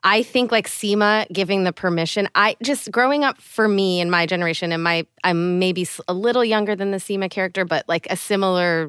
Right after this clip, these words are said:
generation of my parents and, and her parents. Um, it was so meaningful to my mom and dad when my white friends would come to one of our events and wear,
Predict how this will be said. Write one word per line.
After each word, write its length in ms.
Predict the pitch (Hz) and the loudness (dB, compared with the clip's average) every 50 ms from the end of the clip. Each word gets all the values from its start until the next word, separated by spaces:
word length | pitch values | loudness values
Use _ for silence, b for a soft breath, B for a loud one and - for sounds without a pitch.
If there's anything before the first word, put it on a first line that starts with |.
| 151 | -4
generation 520 | - - 175 170 165 160 165 165 - - 170 | -2 -2 -2 0 0 -2 -2 -2 -4 -6 -6
of 120 | 156 156 | -6 -4
my 100 | 160 156 | -6 -6
parents 540 | 147 - 165 151 147 147 151 160 151 - - | -4 -4 -4 -4 -4 -6 -8 -8 -10 -10 -10
and, 180 | 151 147 147 - - - | -8 -8 -10 -10 -8 -8
and 180 | 156 151 156 | -6 -6 -4
her 120 | 160 160 156 | -6 -6 -4
parents. 400 | 165 151 151 151 147 147 - - - | -4 -6 -6 -6 -8 -10 -6 0 2
Um, 280 | 165 165 165 165 160 - B B B B B B B B B B B B B _ - | 2 4 2 2 -2 -6 B B B B B B B B B B B B B _ 2
it 80 | 320 | 2
was 120 | 339 453 - | 4 2 2
so 160 | - 466 466 | 2 2 2
meaningful 760 | 392 320 294 277 285 302 320 339 311 - - 226 190 156 170 | 4 4 2 2 2 2 0 0 0 2 2 4 4 4 2
to 160 | - - 226 | 0 0 2
my 200 | 220 202 196 196 | 2 4 4 2
mom 280 | 190 196 185 180 180 185 | 2 2 2 2 2 2
and 120 | 170 170 | 0 0
dad 360 | 160 170 160 156 151 151 156 | 2 2 2 2 2 0 0
when 160 | 170 180 180 180 | 0 -2 0 2
my 560 | 175 175 170 170 165 165 160 160 156 147 - | 2 2 2 2 2 0 -2 -2 -4 -8 -10
white 280 | - 165 175 175 160 - | -2 0 0 0 0 -2
friends 340 | - 180 165 165 165 - - | -4 -4 -2 -2 -4 -6 -6
would 180 | 160 170 165 _ _ _ _ _ - | -8 -10 -12 _ _ _ _ _ -10
come 240 | - - 247 226 233 | 0 2 2 2 2
to 120 | - 254 | 2 2
one 200 | 220 214 208 202 | 4 4 4 4
of 100 | 208 185 | 4 4
our 180 | 190 185 180 - | 4 4 4 2
events 540 | - 190 180 185 202 202 190 190 180 - - | 0 0 0 2 2 2 2 0 -2 -4 -4
and 220 | - 190 185 180 | -2 -2 0 0
wear, 480 | 185 185 180 175 175 170 165 165 165 | 0 2 2 2 2 2 0 -2 -4